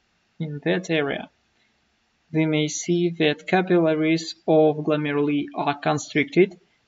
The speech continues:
and, uh, under the capsula of Shumlyansky, we may see the semilumen formation here, and in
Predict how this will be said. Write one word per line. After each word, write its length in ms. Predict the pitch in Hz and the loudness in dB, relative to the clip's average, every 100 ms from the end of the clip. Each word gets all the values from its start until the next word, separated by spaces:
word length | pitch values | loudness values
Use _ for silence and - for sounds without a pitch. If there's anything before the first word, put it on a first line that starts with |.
| _ | _
and, 460 | 170 165 165 160 156 | 0 2 4 2 2
uh, 180 | 156 147 | 2 2
under 520 | 196 190 196 185 185 170 | 0 0 2 2 0 0
the 600 | 160 156 151 147 143 - | -2 -2 0 -2 -4 -2
capsula 540 | 160 151 - 156 143 | 0 0 0 0 0
of 160 | 151 147 | 0 -4
Shumlyansky, 800 | - 165 156 147 147 - 175 180 - _ _ | -4 -4 -2 -2 -4 -4 -4 -6 -14 _ _
we 140 | 175 | -2
may 200 | 180 156 | 0 -2
see 280 | 147 - 175 | -4 -2 0
the 120 | 156 | 0
semilumen 840 | 151 - 190 180 170 175 190 156 143 | -4 -2 0 2 4 2 2 0 -2
formation 640 | 147 143 143 - 151 175 - _ _ | -6 -4 -4 -6 -10 -12 -16 _ _
here, 640 | _ - 80 160 185 226 - _ _ _ _ _ 160 | _ -8 -4 -2 -2 -4 -12 _ _ _ _ _ -4
and 440 | 143 143 143 143 | -2 -2 -4 -6
in 680 | 156 - 175 156 151 151 | -10 -8 -6 -6 -6 -8